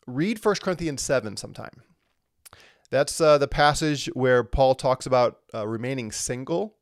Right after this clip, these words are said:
and not getting married. I recommend that you stay single. And sometimes we struggle with that and think, "But, but he holds marriage in high, such high esteem," like in Ephesians five. What a glorious passage. And, and he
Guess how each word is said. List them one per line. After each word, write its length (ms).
and 640
not 240
getting 260
married. 300
I 80
recommend 800
that 60
you 120
stay 300
single. 480
And 100
sometimes 400
we 120
struggle 340
with 160
that 200
and 60
think, 200
"But, 240
but 140
he 320
holds 580
marriage 560
in 60
high, 400
such 220
high 160
esteem," 420
like 120
in 60
Ephesians 420
five. 520
What 100
a 60
glorious 400
passage. 480
And, 100
and 300
he 100